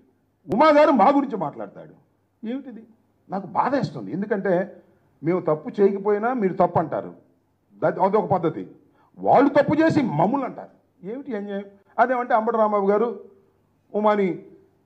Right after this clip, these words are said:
అనవసరంగా ఆరోపణ చేస్తున్నాడు, అంబటి రాంబాబు గారు అనవసరంగా చంద్రబాబు నాయుడు ఆరోపణ చేస్తున్నారు, వాళ్ళు రాజకీయ ప్రత్యర్థులు కాబట్టి అనుకున్నారు. దయచేసి అలా అనుకోవద్దని అందరికీ మనవి చేస్తున్నా. ఈ పర్టిక్యులర్ ఇష్యూలో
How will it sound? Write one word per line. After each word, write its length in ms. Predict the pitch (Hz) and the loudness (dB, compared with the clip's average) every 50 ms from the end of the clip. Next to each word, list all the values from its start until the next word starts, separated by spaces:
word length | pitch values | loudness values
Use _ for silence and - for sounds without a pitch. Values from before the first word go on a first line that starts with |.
| _ _ _ _ _ _ _ _ _ _ _ _ _ _ _ _ _ _ | _ _ _ _ _ _ _ _ _ _ _ _ _ _ _ _ _ _
అనవసరంగా 480 | 180 202 214 214 202 202 202 190 196 190 | 0 2 2 2 2 2 0 2 4 4
ఆరోపణ 320 | 170 180 202 196 190 185 180 | 4 4 2 0 -2 -2 -2
చేస్తున్నాడు, 500 | 170 175 170 170 180 165 165 175 196 233 - - _ _ _ _ _ _ _ _ _ _ _ | -2 -2 -2 -4 -6 -8 -8 -8 -10 -12 -14 -20 _ _ _ _ _ _ _ _ _ _ _
అంబటి 220 | 175 196 208 202 | -2 -2 0 0
రాంబాబు 320 | 202 196 190 190 185 175 180 | 2 0 0 0 -2 -2 2
గారు 200 | 180 180 180 180 | 2 4 4 4
అనవసరంగా 760 | 170 165 175 185 180 170 180 175 170 175 160 147 - - - - _ _ _ _ _ _ _ _ _ - | 4 4 4 4 4 4 2 4 4 4 4 2 2 -4 -14 -20 _ _ _ _ _ _ _ _ _ -2
చంద్రబాబు 360 | 180 196 208 196 196 185 180 | 0 2 4 4 4 2 2
నాయుడు 180 | 185 180 175 165 | 2 0 2 4
ఆరోపణ 380 | 147 151 175 190 - 180 175 160 | 4 4 4 2 0 -2 -2 0
చేస్తున్నారు, 360 | 160 160 156 160 208 214 226 | -2 -2 -2 -4 -6 -4 -2
వాళ్ళు 160 | 202 180 151 | -2 -2 0
రాజకీయ 360 | 151 165 170 170 180 - 180 | -2 -2 -2 -2 -4 -6 -6
ప్రత్యర్థులు 500 | 170 - 160 156 - 190 170 151 165 156 | -4 -4 -6 -4 -4 -6 -2 -2 -2 0
కాబట్టి 280 | 147 151 147 - - 151 | 0 -2 -2 -2 -2 -4
అనుకున్నారు. 380 | 139 139 135 120 117 110 107 | -4 -4 -8 -8 -10 -10 -4
దయచేసి 440 | 98 127 147 175 196 214 214 - - | 0 2 2 2 0 -2 -6 -6 -6
అలా 120 | 139 127 113 | -4 -4 -4
అనుకోవద్దని 640 | 113 139 135 160 160 135 117 127 123 131 123 113 - - - _ _ _ _ _ _ _ - | -6 -6 -6 -6 -8 -8 -6 -8 -8 -6 -8 -10 -12 -18 -20 _ _ _ _ _ _ _ -18
అందరికీ 420 | 185 226 285 285 339 359 339 330 | -14 -14 -2 0 2 2 2 0
మనవి 240 | 277 233 202 180 160 - 120 | 0 0 0 0 -2 -4 -8
చేస్తున్నా. 360 | 98 - - 87 85 76 - _ _ _ _ _ _ _ _ - | -10 -10 -14 -16 -16 -16 -18 _ _ _ _ _ _ _ _ -4
ఈ 160 | 151 196 220 | 0 0 0
పర్టిక్యులర్ 640 | 214 208 233 247 233 - - 277 - - 277 262 254 | 0 0 0 -2 -2 -2 -8 -10 -6 0 2 2 2
ఇష్యూలో 800 | 254 247 175 - - 262 262 247 240 240 254 262 254 220 - - | 2 -2 -4 -6 -4 0 2 4 6 6 8 8 6 6 4 2